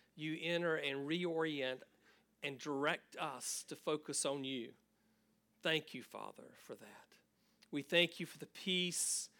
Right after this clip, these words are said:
that the Christ child brings. We thank you, Father, that every day we can live in, in peace and not fear. Our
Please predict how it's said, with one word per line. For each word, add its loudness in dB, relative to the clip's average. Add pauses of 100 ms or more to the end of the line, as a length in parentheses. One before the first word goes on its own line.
(240)
that -6
the -4
Christ 4
child 6
brings. -6 (500)
We -6
thank 0
you, -6
Father, 2
that -6 (100)
every -2
day -2 (840)
we -6
can -6 (120)
live 2 (160)
in, -6 (400)
in -10 (180)
peace -2
and -6
not -6
fear. -6 (1500)
Our -12